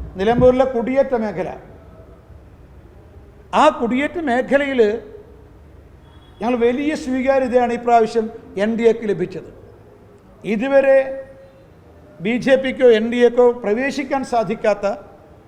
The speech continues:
കുടിയേറ്റ മേഖലയുണ്ടല്ലോ, ആ കുടിയേറ്റ മേഖലയിലെ ജനങ്ങൾ എൻ ഡി എയെ, എൻ ഡി എ സ്ഥാനാർത്ഥിയെ,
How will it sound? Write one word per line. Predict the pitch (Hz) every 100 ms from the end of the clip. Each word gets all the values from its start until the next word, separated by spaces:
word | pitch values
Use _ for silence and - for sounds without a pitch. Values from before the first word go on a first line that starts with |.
| - - - - -
കുടിയേറ്റ | 196 214 277 277 269
മേഖലയുണ്ടല്ലോ, | 247 233 233 226 214 185 - - - - - - - - - - - 180
ആ | 285 294
കുടിയേറ്റ | 226 262 285 285 269
മേഖലയിലെ | 233 220 262 262 254 190
ജനങ്ങൾ | 220 226 240 233
എൻ | 208 220
ഡി | 240
എയെ, | 214 170 - - - - - - - - 175
എൻ | 214 254
ഡി | 269
എ | 262
സ്ഥാനാർത്ഥിയെ, | 220 214 226 196 247